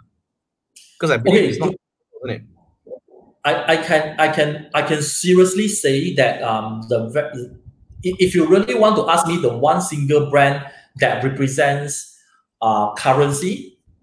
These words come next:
Speaker 2: uh, in the watch industry, I can only say Rolex is the only brand that represents currency. So which means that you can just wear a Rolex, go to any pawn shop, not only in Malaysia, is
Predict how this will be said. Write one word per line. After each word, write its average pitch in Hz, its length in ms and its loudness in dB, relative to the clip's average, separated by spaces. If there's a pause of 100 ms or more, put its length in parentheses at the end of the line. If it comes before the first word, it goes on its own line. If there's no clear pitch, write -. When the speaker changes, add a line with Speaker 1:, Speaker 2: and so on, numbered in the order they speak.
(220)
Speaker 2:
uh, 110 260 -4 (140)
in 131 240 0
the 120 160 -4
watch - 600 0
industry, 123 600 -2
I - 120 2
can 123 240 -2
only 139 280 4
say 139 400 2
Rolex 131 540 2
is 110 160 -10
the 123 160 -8
only 131 220 -2
brand 127 380 -2
that 98 280 -8
represents 123 640 -4 (360)
currency. 107 540 -2
So 202 180 6
which 143 220 2
means 196 180 0
that 127 160 2
you 120 60 -6
can 127 160 0
just 151 460 -2
wear 147 260 2
a 113 60 -4
Rolex, 131 500 2 (500)
go 160 220 4
to 143 60 -2
any 147 220 -2
pawn 139 220 -2
shop, 143 420 -4
not 196 200 0
only 185 400 4
in 123 80 -6
Malaysia, 120 720 -6
is 120 220 -14